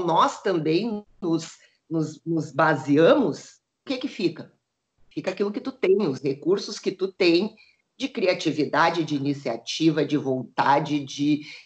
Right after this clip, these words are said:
de crenças, né? E o otimismo, quem é otimista, o pessimismo pra quem é pessimista, quem é medroso fica com medo, quem é corajoso vai pra linha de frente,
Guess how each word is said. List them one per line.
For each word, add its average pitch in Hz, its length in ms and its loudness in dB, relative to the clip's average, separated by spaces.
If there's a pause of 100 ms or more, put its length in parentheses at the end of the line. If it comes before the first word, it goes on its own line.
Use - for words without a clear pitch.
de 156 340 -4
crenças, 156 800 2 (400)
né? 214 400 4
E 165 200 2 (200)
o 160 220 0
otimismo, 175 840 2
quem 156 200 0
é 151 60 2
otimista, 156 760 0
o 175 80 0
pessimismo 180 680 2
pra 156 120 0
quem 160 160 0
é 165 80 2
pessimista, 170 960 2 (280)
quem 202 180 6
é 202 40 8
medroso 185 420 2
fica 160 180 -4
com 139 100 -6
medo, 190 640 6 (280)
quem 226 160 4
é 214 60 4
corajoso 190 520 2
vai 180 100 0
pra 165 140 -2
linha 165 180 -2
de 143 120 -6
frente, 208 360 -4